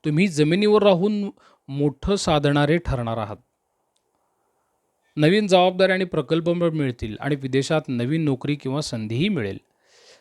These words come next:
व सरकारी, तांत्रिक किंवा शिक्षण आणि संशोधन क्षेत्रातही प्रगती होईल. फक्त व्यावसायिकांसाठी मी जे आधी सांगितलं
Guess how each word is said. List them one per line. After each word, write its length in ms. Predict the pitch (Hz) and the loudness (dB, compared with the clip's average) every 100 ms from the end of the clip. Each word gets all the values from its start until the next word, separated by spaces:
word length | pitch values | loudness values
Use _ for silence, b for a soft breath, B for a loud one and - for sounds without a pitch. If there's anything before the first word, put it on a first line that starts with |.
| b | b
व 60 | |
सरकारी, 560 | 190 180 143 147 151 151 | 2 4 4 2 0 0
तांत्रिक 600 | 143 139 131 131 139 123 _ _ - | -2 -4 -4 -2 -2 -4 _ _ -8
किंवा 180 | 165 170 | -2 -2
शिक्षण 500 | - 135 - 160 117 - b | -2 -6 0 0 0 -8 b
आणि 160 | 147 165 | -6 -4
संशोधन 560 | - 139 127 160 185 | -2 -2 -2 -2 -2
क्षेत्रातही 640 | 175 143 123 131 131 139 | -2 -4 -4 -4 -4 -2
प्रगती 420 | 180 131 123 123 120 | -2 -4 -4 -4 -6
होईल. 280 | 101 107 120 _ _ _ _ _ _ _ 151 | -8 -10 -14 _ _ _ _ _ _ _ -4
फक्त 220 | 139 185 | -2 -2
व्यावसायिकांसाठी 880 | 175 151 143 175 175 180 160 156 175 | 2 2 2 2 2 0 -2 0 0
मी 140 | 175 | -2
जे 140 | 147 | 0
आधी 240 | 139 123 151 | 0 0 0
सांगितलं 520 | 165 131 127 120 104 | -2 -2 -4 -6 -8